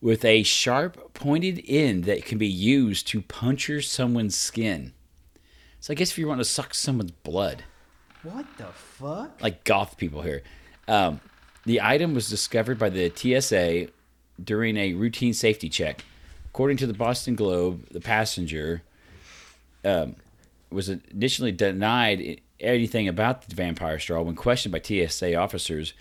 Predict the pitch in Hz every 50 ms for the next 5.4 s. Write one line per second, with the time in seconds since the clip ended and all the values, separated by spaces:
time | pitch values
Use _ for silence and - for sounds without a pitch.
0 | - - - - - - - - 117 127 143 139 135 139 120 117 110 101 131 160
1 | 160 - 156 151 131 107 104 104 110 117 120 131 127 - 113 - - - 131 156
2 | 175 175 170 139 113 104 101 101 101 104 101 98 - - 127 131 139 131 117 110
3 | - 117 110 117 104 - - - 151 139 - 117 104 - - 101 104 - - -
4 | - 98 92 101 101 92 87 - - 120 123 117 110 95 104 120 147 147 135 -
5 | - - 98 85 76 64 - _